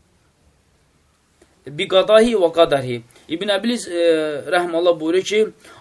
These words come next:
Allah Subhanahu taala, e, burada onların, e, şəriətə etdikləri, e, şəriətə və Allah Subhanahu rəm-, e, əmrinə qarşı etdikləri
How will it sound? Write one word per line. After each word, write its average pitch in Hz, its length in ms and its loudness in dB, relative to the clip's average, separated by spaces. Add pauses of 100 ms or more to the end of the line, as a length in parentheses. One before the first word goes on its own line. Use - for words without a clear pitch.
Allah 214 360 4
Subhanahu 190 400 -4
taala, 208 540 4 (280)
e, 165 160 0
burada 202 340 0
onların, 196 720 0 (280)
e, 165 120 -2 (720)
şəriətə 196 720 4
etdikləri, 185 720 0 (140)
e, 156 160 -6 (340)
şəriətə 185 640 0 (260)
və 175 160 0
Allah 202 280 4
Subhanahu 196 360 -2
rəm-, 190 240 2
e, 170 240 -4 (140)
əmrinə 190 400 -2
qarşı 175 400 0 (320)
etdikləri 185 800 0